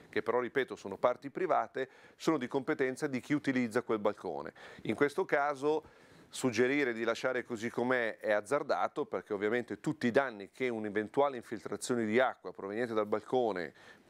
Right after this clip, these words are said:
a causa della mancata impermeabilizzazione del pavimento dovessero arrecare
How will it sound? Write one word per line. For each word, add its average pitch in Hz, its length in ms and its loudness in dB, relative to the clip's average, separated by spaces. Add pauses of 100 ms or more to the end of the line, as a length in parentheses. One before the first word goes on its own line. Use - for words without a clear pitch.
(260)
a - 60 2
causa 131 320 2
della 110 240 2
mancata 107 460 0
impermeabilizzazione 110 1200 0
del 92 140 -2
pavimento 110 480 0
dovessero 107 520 0
arrecare 110 580 0